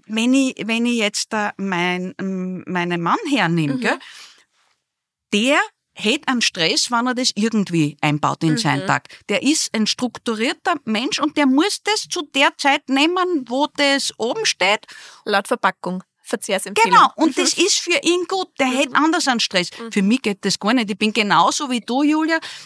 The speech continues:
Speaker 1: Ich, ich schaue, dass ich meine Nährstoffe, äh, die ich ausgewählt hab, den Tag über so einteile, wie's mir grad gut passt.
Speaker 2: Mhm.
Speaker 1: Und das ist für mich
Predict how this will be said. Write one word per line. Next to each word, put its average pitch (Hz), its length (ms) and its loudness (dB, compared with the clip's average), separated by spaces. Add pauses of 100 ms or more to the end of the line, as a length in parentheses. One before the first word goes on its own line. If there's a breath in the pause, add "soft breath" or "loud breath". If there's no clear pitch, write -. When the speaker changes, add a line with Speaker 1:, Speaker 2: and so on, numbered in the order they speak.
(140)
Speaker 1:
Ich, 277 400 4
ich 277 240 2
schaue, 196 240 2
dass 302 240 0
ich 294 240 2
meine 247 640 0
Nährstoffe, 220 760 0
äh, 240 840 -2
die 254 80 -2
ich - 80 -2
ausgewählt 233 800 -2
hab, 269 180 2 (360 loud breath)
den 247 180 -2
Tag - 320 0
über 277 440 2
so 214 380 -4
einteile, 202 500 -4
wie's 190 200 -2
mir 196 140 0
grad - 520 -6
gut 170 220 -2
passt. - 300 -4
Speaker 2:
Mhm. 208 340 -8 (840)
Speaker 1:
Und 208 180 0
das 214 100 0
ist 254 160 0
für 208 120 -2
mich 165 240 0